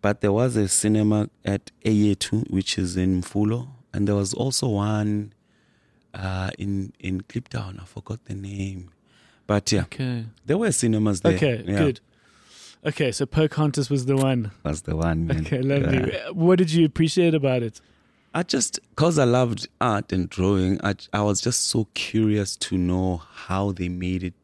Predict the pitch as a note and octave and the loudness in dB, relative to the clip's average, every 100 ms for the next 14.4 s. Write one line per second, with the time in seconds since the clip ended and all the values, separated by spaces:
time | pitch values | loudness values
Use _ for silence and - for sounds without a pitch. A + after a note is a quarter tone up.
0 | - F#2 G2 - F2+ F2+ F#2 - F2+ F2 | -6 -2 -2 -2 -2 0 0 0 -2 -2
1 | F2+ G2 E2+ - _ _ _ _ D3+ D3+ | 0 0 0 -6 _ _ _ _ 0 2
2 | C#3+ G#2 G#2 F#2+ G2 G2 F#2 G2 G2 - | 2 2 0 0 2 2 2 2 0 -4
3 | - F#2+ F#2 F#2 F#2+ F#2+ - G2 F#2 F#2 | -2 2 2 2 2 0 0 0 0 -2
4 | - G2 F#2+ F#2+ F#2 F2+ - - - _ | 0 2 4 2 2 -2 -6 -20 -20 _
5 | _ _ F#2 E2+ - G2 F#2 - G2 G2+ | _ _ -4 -2 2 2 2 0 0 2
6 | G2 F2 - G2 A2 - A2+ G#2 - _ | 2 0 -2 -2 -2 0 0 0 -4 _
7 | _ F2+ D#2 F#2 G2 - A2 G#2 E2+ - | _ -8 -4 -2 -2 0 0 0 0 -6
8 | F#2+ - F2+ E2+ - - F2 - G#2+ G#2+ | -10 -8 -8 -8 -14 -12 -12 -8 -10 -8
9 | - F2 - - G2 F2+ F2 F2+ F#2 C3+ | -12 -12 -12 -12 -8 -8 -8 -6 0 2
10 | B2 A2+ G2+ G2 - F2+ F2 - F#2 - | 2 0 -4 -6 -4 -4 -4 -6 -12 -12
11 | F2 F#2 F#2+ F#2+ F2+ - _ - - _ | -6 -6 -2 -2 -4 -8 _ -20 -20 _
12 | - A2+ A2 G#2+ - A#2 A#2 A#2 A2+ A2 | 0 2 4 2 2 4 6 6 4 4
13 | F#2+ G2 F2+ - G#2 G2+ F2 F#2 F#2 G2 | 2 0 0 0 2 2 0 2 4 2
14 | G#2 A#2 - | 0 -4 -6